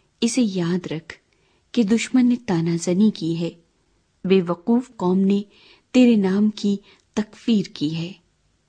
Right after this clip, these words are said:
अपनी फाख्ता की जान को जंगली जानवर के हवाले ना कर।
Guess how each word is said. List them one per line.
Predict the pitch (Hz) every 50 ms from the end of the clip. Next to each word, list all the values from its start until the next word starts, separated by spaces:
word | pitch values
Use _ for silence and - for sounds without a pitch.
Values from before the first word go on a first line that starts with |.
| _ _ _ _ _ _ _ _ -
अपनी | 180 175 - - 175 170
फाख्ता | 170 - 175 170 170 - - - 180 175
की | 170 - 170
जान | 165 - 175 170 180 202 202
को | - 208 196 196 196 _ - - - - _ _ - -
जंगली | 220 202 226 226 233 233 220 214 180
जानवर | - 180 170 175 180 185 196 190
के | 196 - 185
हवाले | 180 170 175 175 170 175 175 185 208 202
ना | 185 175 175 185 190
कर। | - - 170 -